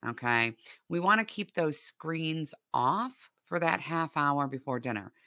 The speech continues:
No watching T V. Mm-mm. No being on the tablet or on the computer. We wanna keep those screens off. That's vitally important to allowing our bodies to produce melatonin. Then what we're going to do is go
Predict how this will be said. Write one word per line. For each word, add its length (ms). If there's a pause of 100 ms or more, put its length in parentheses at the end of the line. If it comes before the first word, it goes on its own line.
(140)
No 300
watching 480
T 220
V. 380 (380)
Mm-mm. 500 (380)
No 320
being 360
on 340 (260)
the 80
tablet 600
or 120
on 160
the 60
computer. 440
We 100
wanna 200
keep 200
those 180
screens 340
off. 300
That's 240
vitally 460
important 500 (420)
to 260
allowing 420
our 100
bodies 380
to 80
produce 340
melatonin. 680 (560)
Then 560 (180)
what 160
we're 140
going 400
to 120
do 440
is 200
go 520